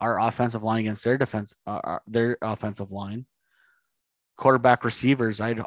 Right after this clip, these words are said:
I hold our, uh, hold ours against theirs. I would put William Powell up against Andrew Harris. Like, we are probably the best matched up against Winnipeg, but they just got their crap together faster before we did.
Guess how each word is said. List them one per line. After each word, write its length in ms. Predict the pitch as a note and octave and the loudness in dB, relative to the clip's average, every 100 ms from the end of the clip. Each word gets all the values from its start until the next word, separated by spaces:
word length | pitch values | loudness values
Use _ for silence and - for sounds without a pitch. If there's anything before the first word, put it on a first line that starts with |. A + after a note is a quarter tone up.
| - | 0
I 140 | A#2 | 0
hold 320 | G#2+ A2+ A#2+ | 0 0 0
our, 180 | A2+ A#2 - | 0 -2 -6
uh, 300 | A#1+ G#1+ A#2 - | -8 -6 -8 -8
hold 280 | G#2 A#2+ A#2 | -4 0 2
ours 180 | A2+ | 0
against 240 | A2+ A2+ - | 0 -2 4
theirs. 220 | B2 A2+ | 4 4
I 80 | A#2+ | 0
would 100 | B2+ | 0
put 140 | B2 | -4
William 260 | A2 A#2 A2 | -2 -4 2
Powell 220 | A#2+ A2+ | 2 2
up 80 | A2 | 0
against 380 | A2 A2+ - - | -4 -6 -8 -10
Andrew 380 | - A#2+ A#2+ | -6 -6 -4
Harris. 440 | A#2 E3+ F#3+ - - _ _ _ _ _ | -4 -2 -4 -8 -20 _ _ _ _ _
Like, 200 | A#2 A#2+ | -4 -2
we 140 | D3+ A#3 | 4 6
are 80 | |
probably 320 | A#3 G3+ F#3+ E3+ | 6 6 8 8
the 80 | |
best 320 | A#2+ B2+ C3 C3 | 6 4 2 2
matched 320 | B2+ B2+ - | 0 0 0
up 160 | C#3+ | 0
against 380 | A2+ G#2+ A#2 - | 0 -2 -4 -4
Winnipeg, 540 | A2 D3+ F3+ G2+ G2 - _ _ _ - _ _ _ _ _ _ _ _ | -2 -2 -2 -6 -8 -12 _ _ _ -20 _ _ _ _ _ _ _ _
but 300 | B2+ A2+ G#2 - - _ _ _ _ _ _ _ _ - - - _ | 4 4 4 -4 -20 _ _ _ _ _ _ _ _ -16 -16 -20 _
they 120 | B2 | 2
just 220 | B2 C3 - | 4 0 2
got 240 | B2+ A#2+ | 2 4
their 160 | B2+ B2 | 0 2
crap 260 | - B2 | 0 0
together 340 | - B2+ C3 A#2+ B2 _ | 0 0 0 -2 -8 _
faster 380 | A#2+ A#2+ - | 0 0 -2
before 280 | B2+ - B2+ | -6 -2 -2
we 180 | A#2 E3+ | 0 -4
did. 240 | A2+ G2 | -6 -10